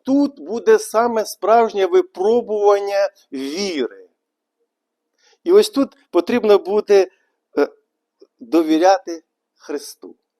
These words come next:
І знову буде розділення. І знову одні довіряться,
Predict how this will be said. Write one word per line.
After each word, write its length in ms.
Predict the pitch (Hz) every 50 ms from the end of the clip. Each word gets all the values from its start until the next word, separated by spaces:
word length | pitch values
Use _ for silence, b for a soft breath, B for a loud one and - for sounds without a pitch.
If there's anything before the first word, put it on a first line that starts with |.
| _ _ _ _ _ _ _ _ _ _ _ _ _ _ _ _ _ _ _ _ _ _ _ _ _ _ _ _ _ _ _ _ _ _ -
І 80 | 139
знову 280 | 131 - 220 220 202 185
буде 240 | 165 180 160 175 170
розділення. 600 | 170 170 147 127 123 113 98 98 98 92 _ _ _ _ _ _ _ _ _ _ _ _ _ _ _ _ _ _ _ _ _ _ _ _ _ _ _ _ _ _ _ _ _ _
І 100 | - 151
знову 300 | 151 170 214 214 208 202 190
одні 320 | - 175 170 - 196 190
довіряться, 840 | - - 170 170 - 220 240 226 196 170 - - - - 87 -